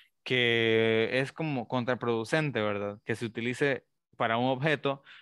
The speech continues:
pero sabemos que a veces estamos hablando como, por ejemplo, de un control remoto que tiene baterías, entonces ustedes pueden decirlo, ¿verdad? Utilizando este pronombre. Its batteries, o sea,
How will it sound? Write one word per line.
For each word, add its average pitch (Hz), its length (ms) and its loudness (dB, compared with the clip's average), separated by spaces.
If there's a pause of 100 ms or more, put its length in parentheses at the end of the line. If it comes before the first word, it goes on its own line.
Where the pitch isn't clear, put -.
pero 139 180 4
sabemos 135 480 2
que 147 120 2
a - 20 4
veces 139 480 2
estamos 131 400 -2
hablando 127 460 0
como, 120 260 -6 (160)
por 120 140 -4
ejemplo, 127 500 -2
de 113 180 2
un 135 200 -4
control 127 400 0
remoto 123 580 0 (300)
que 101 80 -4
tiene 107 240 -2
baterías, 135 680 2 (320)
entonces 127 380 -2
ustedes 123 500 2
pueden 120 380 2
decirlo, 113 480 -2
¿verdad? 113 340 -2
Utilizando 120 800 -4
este 117 340 -2
pronombre. 98 580 -4 (340)
Its 143 260 0
batteries, 131 720 0
o 120 120 -6
sea, 101 520 0